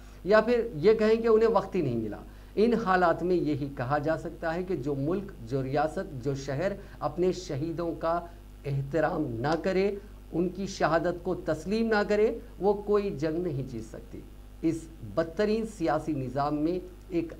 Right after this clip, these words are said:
अच्छी बात यह है कि कोविड नाइनटीन के खिलाफ लड़ रहे डॉक्टर्स, मेडिकल स्टाफ, जर्नलिस्ट, पुलिस अहल-, अहलकारों को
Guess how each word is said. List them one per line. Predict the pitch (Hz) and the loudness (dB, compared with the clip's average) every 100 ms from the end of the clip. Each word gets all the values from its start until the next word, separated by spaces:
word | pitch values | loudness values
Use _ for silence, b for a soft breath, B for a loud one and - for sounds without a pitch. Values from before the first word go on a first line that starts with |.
| - | -10
अच्छी | - - 226 | -10 -8 -4
बात | 180 156 147 | 0 0 -2
यह | 131 127 | -6 -4
है | 165 180 B - | -6 -8 B -8
कि | 190 | -6
कोविड | 196 180 185 196 | -2 0 0 2
नाइनटीन | 160 151 139 160 | 0 0 0 -2
के | 156 | -2
खिलाफ | 147 143 135 - | -4 -4 -4 -4
लड़ | 131 131 | -4 -2
रहे | 139 139 165 117 - | -2 -2 -4 -6 -6
डॉक्टर्स, | 135 - 185 185 - B B | -6 -4 -6 -6 -8 B B
मेडिकल | 123 139 151 180 | -2 0 0 -2
स्टाफ, | - 165 175 - - 110 | -2 0 0 -4 -12 -4
जर्नलिस्ट, | 147 160 175 196 - B B - | 0 2 0 -4 -8 B B 0
पुलिस | 185 226 220 | 2 2 2
अहल-, | 180 180 | 2 2
अहलकारों | 170 170 143 147 170 160 160 165 | 0 0 -2 -2 2 2 4 2
को | 202 | 0